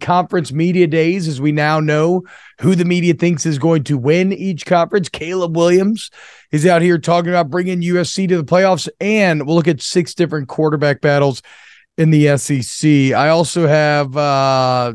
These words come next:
uh, the, the, the quarterback show on Netflix, talking about Slam Ball, Barbenheimer, X dot com. There's a lot to get to today. We'll see what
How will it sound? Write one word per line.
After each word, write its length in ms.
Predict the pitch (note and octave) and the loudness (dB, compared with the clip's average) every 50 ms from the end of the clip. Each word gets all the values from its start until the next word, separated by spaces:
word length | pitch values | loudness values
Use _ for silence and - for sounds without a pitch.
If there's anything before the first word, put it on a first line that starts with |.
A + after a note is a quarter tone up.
| - _ - | -10 _ -12
uh, 240 | - D#2 D#2 C#2+ | -8 -6 -6 -6
the, 260 | C2 C2 C2 A#1+ A1 - | -6 -6 -6 -8 -8 -8
the, 260 | - C2 C2+ C2+ C2 C#2+ | -10 -10 -10 -10 -10 -10
the 120 | G2 B2 | -10 -8
quarterback 400 | - - - E3 D3 D3 C#3 C3 | -6 -4 -2 -2 0 0 0 0
show 160 | - D3 C#3 B2 | 0 -2 -2 -2
on 80 | B2+ | -2
Netflix, 480 | C#3+ E3 E3+ - - E3+ E3+ D3 - - | -2 -2 -4 -2 -4 -4 -4 -4 -4 0
talking 180 | F3+ E3 D#3+ | 0 0 2
about 220 | D3 D#3 D#3 D3+ - | 0 -2 -4 -4 -2
Slam 380 | - - E3+ E3 E3 E3 D#3 | -2 0 0 2 2 0 0
Ball, 260 | C3+ D#3 D#3 D#3 D#3 D3 | 0 0 2 2 2 0
Barbenheimer, 720 | C3+ E3 D#3+ E3 D#3 D#3 D3 C3 D3+ D3+ D3+ D3+ D3 C#3 | 0 0 0 0 0 -2 -4 -4 -4 -4 -4 -4 -6 -6
X 260 | - - D#3 - - - | -6 -6 -6 -6 -6 -4
dot 220 | D3+ D3 C3+ - | -4 -4 -2 -2
com. 240 | - D3 D3 D3 D3 | -2 0 0 0 0
There's 180 | C#3 D3 B2+ | -2 -4 -4
a 60 | D3 C#3+ | -4 -4
lot 400 | C3+ C3+ C3+ C3 C3 B2+ - - - - - - - - _ _ _ - | -2 0 0 0 0 -2 -4 -8 -20 -20 -20 -20 -20 -20 _ _ _ -4
to 80 | - D3+ | 0 0
get 160 | D#3 D3+ A#2+ | 2 2 0
to 100 | - D#3+ | 0 0
today. 220 | C#3+ D3 D3+ D3 C#3 | 2 2 2 2 2
We'll 140 | C3+ C3+ | 0 -2
see 180 | A#2+ - F3+ F#3 | -4 -2 -2 -2
what 180 | E3+ E3 D#3+ | 0 0 -2